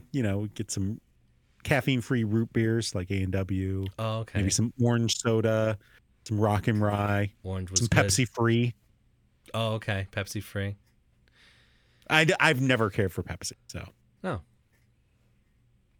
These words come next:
Speaker 1: Not a
Speaker 2: Interesting.
Speaker 1: fan.
Speaker 2: The, uh, the feisty new flavor, not of Pepsi, but of <laughs> Flamin' Hot
Speaker 1: Hmm,
Speaker 2: Mountain
Speaker 1: Pepsi
Speaker 2: Dew.
Speaker 1: free.
Speaker 2: Yeah.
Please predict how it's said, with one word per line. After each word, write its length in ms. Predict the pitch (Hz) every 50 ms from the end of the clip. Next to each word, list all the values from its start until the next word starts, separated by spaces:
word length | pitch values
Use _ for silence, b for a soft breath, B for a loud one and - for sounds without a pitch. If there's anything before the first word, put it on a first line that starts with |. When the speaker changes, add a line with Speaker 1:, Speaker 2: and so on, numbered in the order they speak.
| _ _
Speaker 1:
Not 100 | 104 98
a 40 |
Speaker 2:
Interesting. 300 | 92 90 90 - - 95
Speaker 1:
fan. 120 | 85 98 104 - _ _ _ _ _ _ _ _ _ B B B B B B _ _ _ _
Speaker 2:
The, 380 | - 113 117 139 135 127 131 -
uh, 300 | 127 127 123 120 117 117
the 100 | 113 113
feisty 480 | - - 160 170 185 - - - 131
new 120 | 117 113 110
flavor, 400 | - - 104 95 95 92 107 113
not 200 | 117 110 95 98
of 120 | 92 87
Pepsi, 400 | - - 95 - - - 87 85 82
but 200 | - 90 85 82
of 200 | - 90 90 92
<laughs> 960 | - - - - - - - - - - _ _ _ _ - 104 - - _ _
Flamin' 220 | - 110 98 95 90
Hot 60 | 95
Speaker 1:
Hmm, 40 | - 143 113 - -
Speaker 2:
Mountain 160 | - 156 135
Speaker 1:
Pepsi 180 | - - 120 101
Speaker 2:
Dew. 60 | 98
Speaker 1:
free. 320 | 95 - - 117 120 123 - B B B B B B B B B B
Speaker 2:
Yeah. 200 | _ 113 107 92